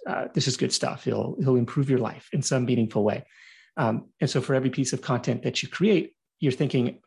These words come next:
"Okay, how does this, uh, ascend someone up this pyramid? How does this help someone climb this ladder?" The challenge is, you know, at the base of the pyramid, the biggest part of the pyramid is this awareness problem. Nobody knows you exist. And so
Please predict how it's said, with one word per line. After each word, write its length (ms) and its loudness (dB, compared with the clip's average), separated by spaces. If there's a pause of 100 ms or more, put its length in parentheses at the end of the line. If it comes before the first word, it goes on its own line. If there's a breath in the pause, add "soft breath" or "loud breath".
(140)
"Okay, 160 0
how 260 0
does 200 0
this, 360 0 (540 soft breath)
uh, 120 -4
ascend 520 0
someone 320 0
up 180 0
this 160 -4
pyramid? 420 0
How 120 -2
does 160 0
this 300 -8
help 220 -4
someone 260 -2
climb 260 0
this 160 -6
ladder?" 320 0 (640 soft breath)
The 80 2
challenge 640 0 (680)
is, 360 0 (120)
you 140 0
know, 120 2 (220)
at 120 -2
the 60 -6
base 220 4
of 80 0
the 40 -8
pyramid, 260 2
the 60 -8
biggest 300 2
part 140 0
of 40 -2
the 180 2
pyramid 260 0
is 120 -2
this 220 0
awareness 540 2
problem. 380 -8
Nobody 280 2
knows 240 0
you 180 0 (420 loud breath)
exist. 500 0
And 160 -4
so 440 0